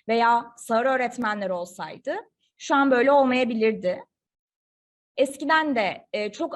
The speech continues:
az işaret dili bilen öğretmenler vardı. Şu anda da böyle. Çocukların kendini fark etmesi, öğrencilerin kendini keşfetmesi vesaire biraz zor oluyor bu yüzden.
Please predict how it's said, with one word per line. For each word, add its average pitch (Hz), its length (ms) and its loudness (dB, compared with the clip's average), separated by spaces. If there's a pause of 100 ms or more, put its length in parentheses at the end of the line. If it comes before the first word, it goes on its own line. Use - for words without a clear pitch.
az 214 220 -2
işaret 196 420 -4
dili 190 160 -8
bilen 185 240 -8
öğretmenler 180 640 -6
vardı. 175 320 -6
Şu - 180 -8
anda 202 300 -2
da 175 120 -8
böyle. 165 440 -6 (1500)
Çocukların 311 720 -4 (160)
kendini 277 360 0
fark 285 340 -4
etmesi, 277 520 -6
öğrencilerin 247 600 -4
kendini 262 360 -6
keşfetmesi 269 760 -8
vesaire 254 500 -2
biraz 247 240 -2
zor 220 140 -2
oluyor 190 340 -2
bu 175 60 -12
yüzden. 185 480 -12